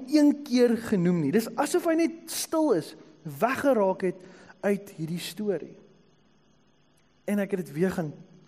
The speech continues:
gaan check, net voordat ek <laughs> gekom het. Dis rarig so. God is net stil in hierdie hele storie. Vir jare word die storie van Esther, word vertel as hierdie romantiese storie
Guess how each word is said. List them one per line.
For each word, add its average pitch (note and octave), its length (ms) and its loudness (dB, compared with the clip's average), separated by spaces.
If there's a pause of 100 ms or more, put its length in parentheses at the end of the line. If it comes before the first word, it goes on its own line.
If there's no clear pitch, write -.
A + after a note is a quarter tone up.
(140)
gaan C#3 160 -12
check, A2+ 300 -8 (100)
net C#3+ 160 -8
voordat C#3 320 -4
ek - 120 -6
<laughs> - 100 -10
gekom D#3+ 260 0
het. - 80 -12 (240)
Dis G#3 160 0
rarig A3+ 280 2
so. B3+ 260 -6 (800)
God A3+ 320 -6
is - 140 -14
net B2 180 -16
stil D3+ 640 -6 (140)
in C3+ 100 -12
hierdie B2+ 300 -10
hele D#3+ 260 -4 (400)
storie. D3 480 -10 (640)
Vir D4 160 4
jare A3 460 6
word G3+ 240 2
die G3+ 60 0
storie B3 480 0
van G#3 200 -2 (160)
Esther, - 460 -4 (680)
word A#3+ 220 2
vertel B3+ 540 2
as G3+ 180 0
hierdie G#3+ 200 2
romantiese A3+ 720 2
storie G3 520 0